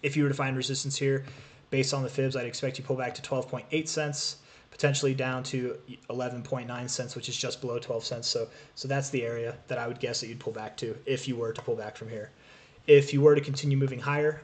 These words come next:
I think you'd probably go to about fifteen and a half cents, and then again, that same pullback area stands. Yeah. Maybe you can move it up even a little bit. Maybe, maybe we can move it up, um, from here. In this zone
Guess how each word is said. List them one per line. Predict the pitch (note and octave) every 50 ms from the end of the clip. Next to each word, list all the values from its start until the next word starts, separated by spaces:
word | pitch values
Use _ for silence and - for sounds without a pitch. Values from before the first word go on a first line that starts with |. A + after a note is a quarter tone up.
| -
I | -
think | C#3 - C#3 C3
you'd | C3+ C3 -
probably | C#3+ C3+ C3+ C3 C3 C3
go | C3 C3+ B2+ B2+
to | C3 - - B2+ A#2+ A#2+ - - - - - - - -
about | C3+ C3+ B2 - -
fifteen | - D#3 D3+ D3 - D3+ C3+ C3
and | B2 B2
a |
half | A#2+ C#3 C#3 C#3 C3+
cents, | - - C#3+ C3+ C#3 C#3 C3+ -
and | C#3+ C#3+ C3
then | C3
again, | B2+ B2 C3+ B2+ B2+
that | B2+ B2+ B2
same | - - C#3 B2+ B2
pullback | B2+ - A#2+ A#2 - A2+ A2 -
area | A#2+ A2+ A2+ A2+ A2+ A2
stands. | - - - A#2 A2+ A2 A2 A2+ A2+ - - - - _ _
Yeah. | - A2+ A2 A2 - - - _ _ _ _ _ - - - - - - _
Maybe | C#3+ C#3 C#3+ C#3 C3+
you | C3+ C3+ C3+
can | C#3+ C#3
move | C3+ C3+ B2+
it | B2+
up | B2 B2 B2+ -
even | C3 B2+ C3 C3
a |
little | B2+ C3 B2+ B2+
bit. | B2+ C3+ B2+ C3 -
Maybe, | B2+ B2+ B2 B2+ B2
maybe | B2 B2 B2+ B2
we | B2+ B2
can | A#2+ B2+ B2+
move | B2 B2 B2
it | A#2+
up, | B2 A#2+ A#2 - - - A#2+
um, | A#2 A2 A2 A2 G#2+ G#2+ G#2+ G#2+ - - - - - - - - - - _ _
from | - C3 A#2+ A2+
here. | A#2 - B2+ B2+ B2 B2 B2+ - - - - - - _ _ _ _ _ _ _ - - - - - -
In | B2 A#2
this | A2+ A#2+ B2 -
zone | - C#3 C3 C3 C3 C3 C3